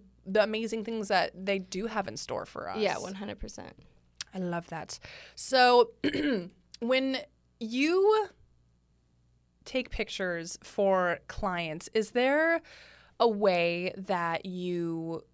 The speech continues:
Speaker 1: go about it? Like, when you, like, do you have a process,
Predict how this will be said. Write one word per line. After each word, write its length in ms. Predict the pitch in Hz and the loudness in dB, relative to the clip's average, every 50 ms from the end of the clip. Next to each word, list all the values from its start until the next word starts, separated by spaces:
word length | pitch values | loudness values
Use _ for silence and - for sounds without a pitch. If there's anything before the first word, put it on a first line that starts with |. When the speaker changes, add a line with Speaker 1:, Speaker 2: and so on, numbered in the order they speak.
| _ _ _ _ _ _ _ _ _ - 196 | _ _ _ _ _ _ _ _ _ -14 -6
Speaker 1:
go 220 | - 202 185 190 | 0 0 2 2
about 320 | 185 170 170 156 170 - - | 2 0 -2 -6 -8 -10 -8
it? 160 | 73 - - - | -8 -10 -8 -4
Like, 260 | 185 190 175 180 185 | -2 0 0 0 0
when 220 | 202 202 196 196 202 | 0 0 0 0 0
you, 340 | 208 220 220 220 220 214 214 | -2 -2 -2 0 0 0 2
like, 180 | 196 208 196 196 | 2 2 2 2
do 100 | - 226 | -2 -4
you 80 | 240 240 | -4 -2
have 220 | 208 220 208 196 | 2 2 2 2
a 60 | 190 185 | 2 0
process, 600 | - - 269 277 285 269 - - 262 262 254 | 2 6 6 8 8 6 4 2 2 2 2